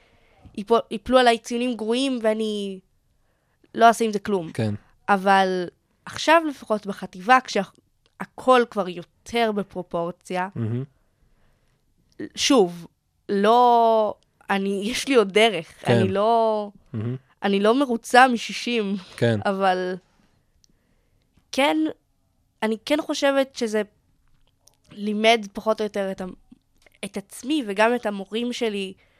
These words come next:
Speaker 1: את המורה שלי בעיקר, ביסודי, איך בעצם להתמודד עם,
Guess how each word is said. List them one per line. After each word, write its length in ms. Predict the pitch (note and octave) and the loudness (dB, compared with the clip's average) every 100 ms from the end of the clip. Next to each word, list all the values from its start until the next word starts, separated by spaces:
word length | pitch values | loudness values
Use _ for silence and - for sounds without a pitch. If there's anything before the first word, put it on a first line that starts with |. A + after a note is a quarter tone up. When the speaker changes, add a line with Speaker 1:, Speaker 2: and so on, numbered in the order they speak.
| _ _ _ _ _ - | _ _ _ _ _ -18
Speaker 1:
את 80 | - | -8
המורה 380 | F#3+ F#3 F#3 G#3+ | -6 -2 2 2
שלי 360 | - G#3+ F#3 F3+ | 2 -6 -6 -12
בעיקר, 600 | F#3 F3 F#3+ F3+ F3 F3 - _ _ | -12 -10 -6 -4 -6 -12 -18 _ _
ביסודי, 640 | - F#3+ F#3 G#3 G#3 A#3+ A3 _ _ _ _ _ _ _ _ _ _ _ _ _ _ - | -8 -8 -6 -8 -6 -6 -8 _ _ _ _ _ _ _ _ _ _ _ _ _ _ -2
איך 280 | C#4 C#4 C4+ | -2 -2 -4
בעצם 720 | B3 C4 C4 C#4 C4+ C4+ C4 C4 _ _ _ _ _ _ - | -2 -2 -2 -4 -2 -4 -6 -8 _ _ _ _ _ _ -10
להתמודד 720 | G#3+ G#3 G3+ G#3 G3 G#3+ A#3 A3 - | -8 -8 -8 -6 -2 0 0 -4 -8
עם, 360 | G#3+ G3+ G3 | -8 -6 -8